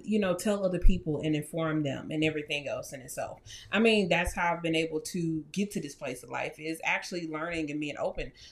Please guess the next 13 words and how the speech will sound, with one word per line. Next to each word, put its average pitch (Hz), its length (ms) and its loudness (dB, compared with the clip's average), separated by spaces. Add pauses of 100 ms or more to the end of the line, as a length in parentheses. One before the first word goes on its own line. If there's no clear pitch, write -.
(120)
But 180 120 2
what 196 180 4
I'm 175 120 2
saying 202 460 2
is 139 340 0
those 175 440 2
people 147 560 -2
that 147 180 -2
were 143 80 -4
so 180 720 0 (300)
hypocritical 175 760 2
and 160 140 0
so 190 640 4